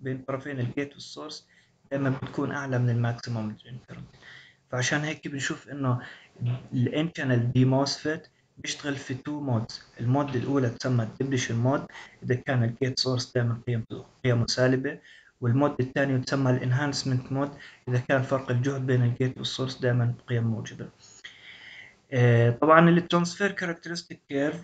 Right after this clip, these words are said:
موضح هون، دائما بيربط ب-، آه، بين ال drain current وال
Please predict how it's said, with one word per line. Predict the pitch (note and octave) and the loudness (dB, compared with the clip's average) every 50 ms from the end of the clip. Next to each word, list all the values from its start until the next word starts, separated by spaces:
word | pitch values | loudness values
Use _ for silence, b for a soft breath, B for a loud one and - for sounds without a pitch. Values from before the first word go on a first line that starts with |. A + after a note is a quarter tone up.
| - D3 | -10 -8
موضح | D3 D3+ D#3+ - - - C3 - - - C3+ | -4 -4 -4 -4 -2 -4 -4 -4 -2 0 2
هون، | B2+ B2+ C#3+ D3 C#3+ - | 4 4 4 2 2 0
دائما | D#3 D3+ D3+ D3 | 0 2 2 2
بيربط | C#3+ C#3 C3+ - C#3+ C#3+ C#3+ C#3 C3 B2+ - | 0 0 0 0 0 0 -2 -6 -8 -8 -6
ب-، | - - | -4 -4
آه، | G2 A#2+ A#2 A#2 A#2 A#2 | -2 0 2 2 2 4
بين | B2 B2+ C#3 C#3+ C#3 C3 | 4 4 4 4 6 4
ال | B2+ B2 B2 C3+ | 2 2 2 2
drain | C#3 C#3+ C3+ B2+ - C#3+ | 2 2 0 -2 -2 0
current | C3 C3 B2+ B2 - | 0 2 0 0 0
وال | A#2+ A#2 | -2 0